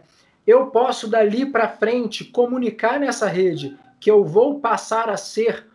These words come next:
uma empresa e que essa rede daqui pra frente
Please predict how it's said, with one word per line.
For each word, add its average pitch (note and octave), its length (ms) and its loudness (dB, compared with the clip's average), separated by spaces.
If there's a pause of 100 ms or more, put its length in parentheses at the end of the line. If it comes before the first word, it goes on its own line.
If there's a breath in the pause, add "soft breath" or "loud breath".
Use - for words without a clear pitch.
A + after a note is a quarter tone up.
(140 soft breath)
uma G#3+ 240 -2
empresa G#3 840 0
e E3+ 80 -8
que G#3 120 -4
essa G3+ 220 -4
rede G#3 320 2
daqui G3 360 -4
pra B3 200 -2
frente G#3+ 640 -4